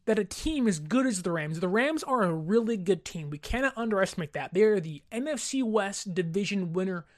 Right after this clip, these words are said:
by two games ahead of us, one game over Arizona. They're a really good team that has a good quarterback, the best receiver in the league, a good tight end, a good offensive line, a really good defense. Like, this is,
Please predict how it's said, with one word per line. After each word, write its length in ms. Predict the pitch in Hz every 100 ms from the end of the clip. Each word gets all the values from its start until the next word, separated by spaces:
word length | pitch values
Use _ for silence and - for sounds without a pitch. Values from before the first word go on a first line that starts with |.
| _ _ -
by 140 | 143
two 300 | - - 302
games 260 | 262 247 214
ahead 160 | 190
of 160 | 196 180
us, 140 | 180 -
one 480 | 208 185 170 233 277
game 180 | 269 254
over 180 | 233
Arizona. 640 | 214 185 180 160 156 151 - _ _ _ _ _ _ _ _ _ _ -
They're 200 | 208 285
a 40 |
really 380 | 202 170 277 269
good 180 | 233 202
team 320 | - 196 127 _ _ _ _ _ _ _ -
that 80 | 180
has 140 | 196
a 40 | 180
good 260 | 143 269
quarterback, 600 | - 254 202 151 131 - _ _ _ _ _
the 100 | 202
best 440 | 160 151 240 247
receiver 500 | 277 - 254 240 233 -
in 220 | 240 220
the 80 | 190
league, 560 | 170 156 180 277 233 165
a 60 |
good 380 | 160 170 277 247
tight 240 | - 208
end, 140 | 202 160
a 60 |
good 360 | 151 165 277 294
offensive 500 | 240 208 208 196 160
line, 220 | 175 160 160
a 40 |
really 380 | 208 220 311 302
good 220 | 240 240
defense. 480 | 220 220 151 131 - _ _ _ _ _ _ _
Like, 180 | 233 185
this 220 | 240 254
is, 220 | 311 220